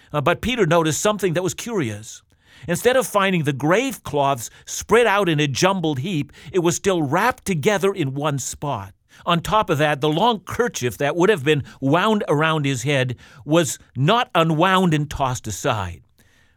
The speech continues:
but it was also wrapped together and lying right there above the other wrapping. In other words, no one had removed the grave cloths in the normal manner. It was as if the body had simply passed right through the,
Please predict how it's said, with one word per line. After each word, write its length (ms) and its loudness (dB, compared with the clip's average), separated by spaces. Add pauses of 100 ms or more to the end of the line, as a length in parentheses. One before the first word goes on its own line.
(140)
but 100 -4
it 40 -2
was 160 2
also 320 2
wrapped 300 -2
together 380 -2
and 120 -2
lying 280 -2
right 280 -4
there 260 -2
above 400 -4
the 140 -2
other 180 -6
wrapping. 540 -8 (920)
In 140 -2
other 140 0
words, 440 -2 (100)
no 240 2
one 200 0
had 200 -2
removed 420 0
the 60 -4
grave 400 -2
cloths 460 -2
in 160 -4
the 80 0
normal 400 -2
manner. 440 -6 (220)
It 160 2
was 180 4
as 140 2
if 140 2
the 80 0
body 340 2
had 100 0
simply 300 0
passed 460 -2
right 360 0
through 280 -2
the, 220 0